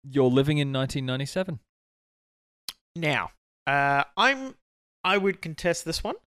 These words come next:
Speaker 2: but a PlayStation V R aim controller.
Speaker 1: What, like the gun thing? Oh, is it? No, hang on. I thought they'd be talking about a mo-, a move controller, maybe. An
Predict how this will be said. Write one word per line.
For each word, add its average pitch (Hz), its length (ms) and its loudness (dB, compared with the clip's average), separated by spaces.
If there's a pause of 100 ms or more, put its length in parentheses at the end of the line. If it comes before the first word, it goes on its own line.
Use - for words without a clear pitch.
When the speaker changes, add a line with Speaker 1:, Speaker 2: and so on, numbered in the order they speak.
(320)
Speaker 2:
but 151 80 2
a 156 40 -2
PlayStation 185 540 0
V 151 220 2
R 139 200 2 (140)
aim 135 320 -2
controller. 98 600 -6 (1300)
Speaker 1:
What, 139 220 4
like 135 180 2
the 104 140 -4 (100)
gun 123 440 -4 (200)
thing? 95 360 -8
Oh, 170 100 2
is 165 200 4
it? - 160 0 (100)
No, 202 180 0
hang 226 180 0
on. 147 100 4
I 180 40 4
thought 269 160 -2
they'd 254 100 -4
be 196 80 0
talking 185 180 0
about 135 120 2
a 110 40 2
mo-, 110 200 2
a 135 60 -4
move 151 300 4
controller, 170 440 2
maybe. 123 380 0
An 110 140 -4